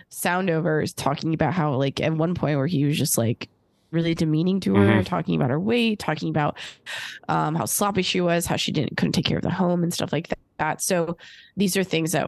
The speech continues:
Speaker 1: I think this movie is saying a lot more about,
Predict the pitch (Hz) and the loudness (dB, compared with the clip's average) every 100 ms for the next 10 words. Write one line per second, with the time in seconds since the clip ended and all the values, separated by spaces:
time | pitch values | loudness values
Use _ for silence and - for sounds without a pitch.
0 | - 175 220 196 180 170 160 156 - 160 | -2 0 0 0 0 2 0 0 0 0
1 | 151 131 143 - 160 160 156 156 151 - | 0 0 0 0 0 0 2 0 0 -2
2 | 165 143 147 143 - | -4 -2 0 -2 -6